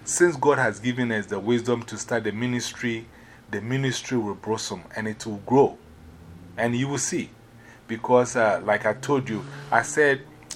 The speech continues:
I'm, I'm gonna have Global Believers Network. So that's gonna be like our, uh,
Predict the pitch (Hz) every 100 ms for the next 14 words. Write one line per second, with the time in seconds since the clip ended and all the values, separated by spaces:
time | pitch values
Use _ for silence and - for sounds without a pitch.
0 | - - 113 113 107 - 120 139 151 127
1 | - 131 123 - - 110 113 143 139 139
2 | 135 110 113 123 117 123 - 110 117 -
3 | 82 76 - - - - - 117 110 135
4 | 127 127 117 104 110 107 95 92 101 95
5 | 101 98 95 92 - - - - 107 95
6 | 90 87 80